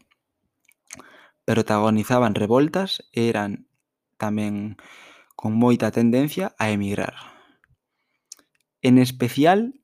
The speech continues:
no campo andaluz.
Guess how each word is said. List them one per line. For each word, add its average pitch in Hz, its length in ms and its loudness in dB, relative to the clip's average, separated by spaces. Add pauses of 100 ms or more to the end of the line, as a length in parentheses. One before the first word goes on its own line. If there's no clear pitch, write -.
(580)
no 113 320 -4
campo 156 560 -2 (720)
andaluz. 104 1120 -4